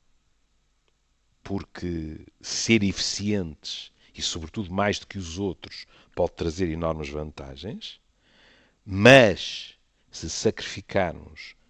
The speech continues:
a dimensão, que dimensão? Se dimensa-, se sacrificarmos o núcleo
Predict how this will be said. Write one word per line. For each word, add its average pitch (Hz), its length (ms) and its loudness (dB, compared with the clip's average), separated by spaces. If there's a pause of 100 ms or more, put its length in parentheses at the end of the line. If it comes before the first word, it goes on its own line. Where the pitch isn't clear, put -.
(480)
a 85 80 -6
dimensão, 85 840 0 (1040)
que - 140 0
dimensão? - 500 -8 (320)
Se - 140 -8
dimensa-, 117 480 0 (100)
se - 300 -6
sacrificarmos 104 720 -2 (260)
o 127 180 6
núcleo 117 800 4